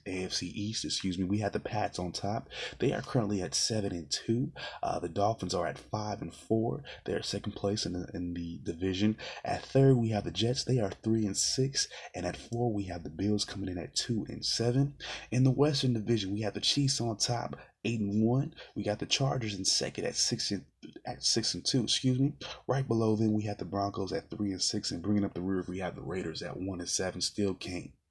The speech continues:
get it right. Uh, of course, what do you expect? Uh, in the North, we have the Steelers on top, five and two overall. The Bengals are five and three overall. Uh, the Ravens are also four and five overall. And also the,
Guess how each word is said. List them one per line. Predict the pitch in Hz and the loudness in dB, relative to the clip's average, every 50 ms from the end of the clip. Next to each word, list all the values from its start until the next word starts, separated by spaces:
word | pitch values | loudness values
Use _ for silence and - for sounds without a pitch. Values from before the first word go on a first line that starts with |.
| - - | -14 -8
get | - 95 87 | -6 -6 -6
it | 82 78 | -6 -4
right. | 90 98 87 78 - - _ _ _ _ _ _ - - | -4 -2 -2 -2 -4 -8 _ _ _ _ _ _ -18 -16
Uh, | - 95 - - - | -14 -12 -12 -14 -14
of | - _ - _ - - | -18 _ -20 _ -8 -2
course, | - 92 85 - - - - - _ - - - - - - _ - | -2 -2 -2 -2 -4 -6 -8 -10 _ -20 -18 -18 -18 -20 -20 _ -8
what | - 92 | -4 -2
do | 98 | -2
you | 95 95 | 0 0
expect? | 92 - - - 101 98 - - - - _ _ - - - - - - - - | 0 0 4 4 4 4 4 0 -10 -20 _ _ -16 -14 -12 -12 -12 -12 -2 4
Uh, | 101 104 101 101 107 | 6 8 8 8 8
in | 110 113 120 127 | 6 6 8 10
the | 143 160 | 10 10
North, | 175 175 - - | 10 8 4 0
we | 120 110 | 0 0
have | 113 110 - | 0 -2 -2
the | - | 0
Steelers | - - - 143 139 135 131 127 | 0 2 4 6 8 8 8 6
on | 123 123 127 | 6 2 2
top, | - 135 131 131 135 - | 4 4 2 2 2 -6
five | - - - 117 117 113 113 104 87 | -14 -8 -4 -4 -2 -2 -2 -2 -2
and | 95 90 85 - | -4 -4 0 0
two | - - 127 131 123 | 2 4 4 4 4
overall. | 110 101 92 92 95 98 107 117 127 147 156 - - - - - - - | 2 0 -2 0 2 2 2 2 2 0 -4 -8 -16 -18 -18 -18 -10 -10
The | 98 | -8
Bengals | 92 - 127 143 147 135 120 104 | 2 4 4 4 4 2 0 2
are | 101 98 98 | 2 -2 -2
five | - - - 107 117 117 104 98 | -4 -4 -2 0 0 2 0 0
and | 98 87 87 | -2 -4 -6
three | - - 98 95 92 92 | -4 -4 -4 -2 -2 -2
overall. | 90 87 87 87 90 92 92 98 107 117 - - - - - - - - - | -4 -4 -4 -4 -2 -2 -2 -2 -2 -4 -6 -8 -14 -16 -16 -14 -14 -8 -6
Uh, | - - - | -4 -4 -4
the | - - | -4 -4
Ravens | - 104 117 131 135 131 120 107 - - | -2 0 2 2 4 2 2 0 0 -2
are | 98 - | -4 -2
also | - - 120 123 - - 110 107 101 90 - - _ - | 0 0 0 0 0 0 2 2 0 0 -2 -8 _ 0
four | 113 113 110 107 107 | 2 2 2 2 0
and | - 92 82 - | -2 -6 -8 -8
five | - - 107 107 107 104 104 101 - | -8 -4 -2 0 2 2 0 0 0
overall. | 92 95 90 90 87 90 92 98 104 107 - - - - - - - - - - | -4 -4 -4 -4 -4 -2 0 2 2 2 0 -2 -8 -14 -14 -14 -14 -14 -10 -4
And | 101 98 95 98 95 - | -2 0 0 0 0 2
also | - 110 120 120 - 107 104 | 2 2 2 2 2 -2 -2
the, | 98 92 87 | -2 -4 -8